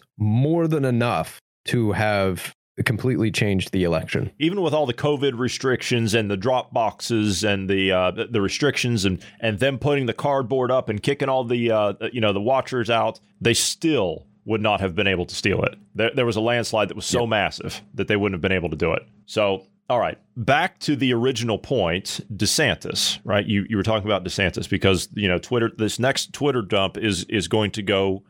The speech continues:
Speaker 2: uh, towards Fauci, uh, and everything that they did to suppress people that were telling the truth, you know, and not their, their cockamamie narrative coming out of W H O, the Chinese Communist Party, and Bill Gates. This is what DeSantis is now looking to do.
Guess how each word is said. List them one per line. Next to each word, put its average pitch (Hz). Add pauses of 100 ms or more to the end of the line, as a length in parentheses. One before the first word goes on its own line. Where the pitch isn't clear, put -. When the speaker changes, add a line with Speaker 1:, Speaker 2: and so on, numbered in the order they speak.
(140)
Speaker 2:
uh, 98
towards 110
Fauci, - (160)
uh, 95
and 107
everything 113
that 104
they 101
did 101
to 98
suppress 101
people 98
that 92
were 90 (240)
telling 120
the 143
truth, 139 (200)
you 98
know, 104
and 110
not 123
their, 120
their 110
cockamamie 123
narrative 117
coming 113
out 110
of 92
W 113
H 110
O, 117
the 104
Chinese 120
Communist 107
Party, 110
and 90
Bill 107
Gates. 110 (160)
This 120
is 117
what 117 (200)
DeSantis 110
is 90
now 95
looking 92
to -
do. -